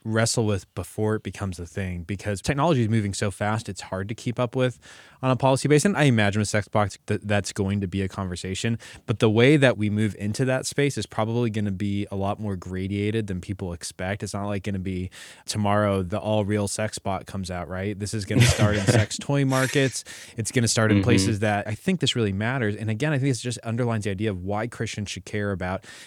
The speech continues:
Speaker 1: not just sex. I mean, it's so easy for Christians to get fixated on sex as, like, the single ethical issue that we should care about. That's why I wanted to start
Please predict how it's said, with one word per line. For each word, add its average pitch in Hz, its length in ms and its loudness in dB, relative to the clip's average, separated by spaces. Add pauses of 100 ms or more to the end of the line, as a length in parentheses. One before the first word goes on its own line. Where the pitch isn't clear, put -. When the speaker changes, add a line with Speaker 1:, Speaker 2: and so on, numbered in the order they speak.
(120)
Speaker 1:
not 139 220 6
just 131 300 2
sex. 95 200 -2
I 110 40 0
mean, 113 180 0
it's 117 240 -4
so 147 200 2
easy 107 260 2
for 95 100 -8
Christians 98 480 -6
to - 100 -10
get 95 140 -6
fixated 98 440 -6
on 90 120 -6
sex - 320 -8
as, 95 80 -8
like, 92 140 -8
the 92 80 -10
single 98 340 -6
ethical 92 320 -8
issue 92 160 -6
that 92 60 -6
we 90 80 -8
should - 100 -14
care 104 180 -4
about. 101 220 0
That's 107 160 -4
why 98 140 0
I 95 60 -2
wanted 95 220 -2
to 92 60 -4
start 98 240 0